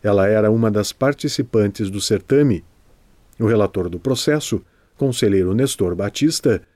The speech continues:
ponderou que as justificativas trazidas pelos responsáveis não foram suficientes para afastar a violação do princípio da competitividade.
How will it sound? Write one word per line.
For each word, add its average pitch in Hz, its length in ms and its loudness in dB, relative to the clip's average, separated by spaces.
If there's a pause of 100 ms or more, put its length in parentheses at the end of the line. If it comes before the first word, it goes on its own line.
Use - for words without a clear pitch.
(340)
ponderou 131 400 4
que 131 100 -2
as 117 100 2
justificativas 113 1000 -2
trazidas 95 580 -2
pelos 135 400 2
responsáveis 123 920 0 (320)
não 185 220 2
foram 110 420 0
suficientes 131 800 -2
para 98 300 0
afastar 131 540 0 (300)
a 120 140 0
violação 139 720 2
do 139 100 2
princípio 131 640 -2
da 123 140 -2
competitividade. 123 1300 -2